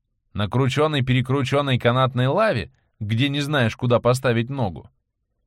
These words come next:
и на подъёме на сопку. Могли бы её обойти, между прочим, сэкономили бы время и меньше устали.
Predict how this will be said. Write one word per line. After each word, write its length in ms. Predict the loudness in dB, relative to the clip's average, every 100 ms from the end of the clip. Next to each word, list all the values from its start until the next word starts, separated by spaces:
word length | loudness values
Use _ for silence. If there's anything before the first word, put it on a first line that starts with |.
| -4
и 100 | -2
на 120 | 2
подъёме 460 | 2 2 0 0
на 140 | 0 -2
сопку. 500 | -2 -6 -8 -18 -20 _ _ _ _ _ _ _ _ _ _ _
Могли 340 | -4 -2 0 0
бы 140 | 0
её 220 | 2 4
обойти, 440 | 4 2 0 -4 -4
между 280 | -2 -2
прочим, 360 | 0 -2 -2 -6
сэкономили 540 | -4 -2 -2 0 0
бы 160 | 2 2
время 360 | 2 0 -2 -4
и 40 |
меньше 340 | -4 -6 -6
устали. 520 | -8 -6 -4 -4 -6